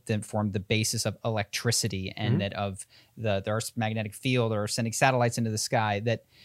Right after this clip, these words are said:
Speaker 1: uh, you can't always predict from where the next breakthrough will come.
Speaker 2: Sure.
Speaker 1: And so wh-, if you're just like, "No, we need cancer research, we have to look into cancer, cancer, cancer," it's possible that that will be where the breakthrough comes. It's also possible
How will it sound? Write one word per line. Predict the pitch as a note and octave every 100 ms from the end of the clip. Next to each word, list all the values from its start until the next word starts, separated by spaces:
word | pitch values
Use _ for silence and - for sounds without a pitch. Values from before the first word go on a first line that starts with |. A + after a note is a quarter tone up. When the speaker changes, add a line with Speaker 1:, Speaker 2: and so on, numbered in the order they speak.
| - - -
Speaker 1:
uh, | G#2+ G2+ F#2+ - _ _ -
you | A#2
can't | A#2 D#3 D#3
always | C3+
predict | - C3+ A#2+ -
from | - A#2 A2+
where | A2+ A#2 A2 G#2+
the | G#2
next | G#2 G2+ - - - _ _ _ _ _ _
breakthrough | B2 A#2+ A2 - A2+ G#2
will | F#2
come. | - A2 G#2 C3 -
Speaker 2:
Sure. | D3
Speaker 1:
And |
so | D3+ - G#2
wh-, | G#2 G#2
if | A2+
you're | G#2
just | G#2+
like, | G#2+ G#2
"No, | G#2+
we | G#2
need | G#2 G2
cancer | - G#2+ -
research, | A2+ A#2 B2 A2+
we |
have | G2+
to | -
look | G#2
into | G#2
cancer, | G2 G#2 G2
cancer, | G#2 G2+ -
cancer," | - G#2+ G#2 G#2+
it's | -
possible | - D#3+ F#3 B2 A2
that | G2+
that | G2+ F#2+
will | A2
be | G2+ G2+
where | G2 F#2+
the | F#2+
breakthrough | F#2+ F#2 G2
comes. | G2+ G2 -
It's | -
also | B2+ D3 B2+
possible | - G2+ - G2